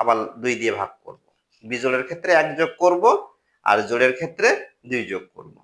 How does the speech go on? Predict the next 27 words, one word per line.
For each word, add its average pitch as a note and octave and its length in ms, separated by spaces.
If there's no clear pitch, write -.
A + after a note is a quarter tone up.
যদি D#3 200
তোমাকে F3 220
বলা D#3+ 140
হয় F3 180
এক D3 60
থেকে F#3 160
দশ G2 160
এর D3+ 140
মধ্যে B2 240
জোড় E3 260
সংখ্যাগুলোর E3 500
গড় G2 220
কত, F#2 140
তাহলে D3 200
তুমি E3+ 180
কি E3+ 80
করবা? E3 240
দশ, C#3+ 180
তার C3 140
সাথে C#3 220
দুই C3+ 100
যোগ B2 120
করবা, B2+ 240
দশ A2+ 180
আর A2 120
দুই B2 100
বারো, G#2+ 220